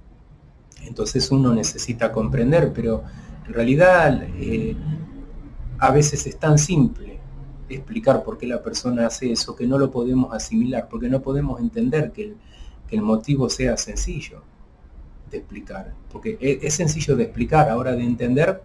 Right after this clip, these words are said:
no parece lo mismo, es más complicado. Y el motivo es, en la mayoría de los casos, que se termina el amor.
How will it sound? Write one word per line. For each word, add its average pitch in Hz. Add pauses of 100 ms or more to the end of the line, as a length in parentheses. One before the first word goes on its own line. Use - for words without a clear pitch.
(100)
no 117
parece 113
lo 110
mismo, 139
es -
más 131
complicado. 135 (760)
Y 113
el 113
motivo 170
es, 156
en 113
la 110
mayoría 120
de -
los -
casos, -
que 113
se 110
termina 113
el 101
amor. 147